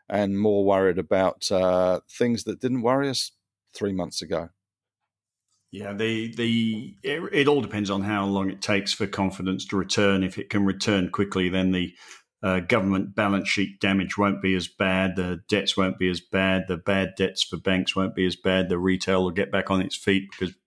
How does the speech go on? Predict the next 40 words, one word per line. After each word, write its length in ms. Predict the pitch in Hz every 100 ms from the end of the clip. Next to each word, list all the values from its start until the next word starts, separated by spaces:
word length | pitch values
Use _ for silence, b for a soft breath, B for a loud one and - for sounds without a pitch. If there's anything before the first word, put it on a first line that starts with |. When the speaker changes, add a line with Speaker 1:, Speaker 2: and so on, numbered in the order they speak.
| _
Speaker 2:
consumers 500 | 98 90 104 92 85
still 200 | - 95
have 120 | 90
money. 280 | 90 92 92 B B B -
It's 160 | 107 110
all 240 | 110 104
a 40 | 98
question 380 | 98 90 101
of 160 | 90 87
duration. 600 | 92 92 92 92 - 87 B B B
One 120 | 127
of 80 | 127
the 60 | 101
things 200 | 110 98
I 120 | 107
think 180 | 101 90
will 100 | 87
change 600 | - 92 90 87 - - _ _ _ -
is 680 | 95 92 82 - - - _ _ -
offices. 800 | 104 - 98 98 92 - - b b b -
People 260 | 117 110
have 240 | 92 104 -
got 180 | 101 107
used 300 | 101 92 -
to 80 |
the 100 | 90
technology. 600 | 87 - 101 95 95 95 98
It's 160 | 98
been 180 | - 98
around 300 | 92 95 92
for 80 | 92
years, 360 | 92 101 95
but 180 | 95 110
we're 80 | 95
now 180 | 95 95
being 180 | 92 87
forced 440 | - 98 92 -
to 60 | 92
use 280 | 98 95
it. 160 | 92